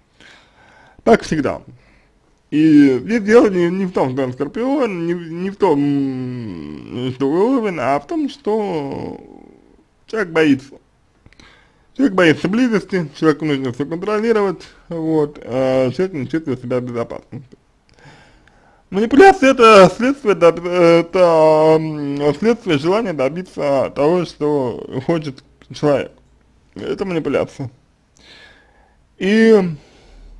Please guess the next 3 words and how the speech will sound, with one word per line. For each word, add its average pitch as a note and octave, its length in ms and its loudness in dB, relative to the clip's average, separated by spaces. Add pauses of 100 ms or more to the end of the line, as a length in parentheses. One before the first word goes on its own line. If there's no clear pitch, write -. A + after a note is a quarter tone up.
(480)
соответственно, F3+ 800 0 (1500)
а, C3 560 2
это, D#3 1000 -2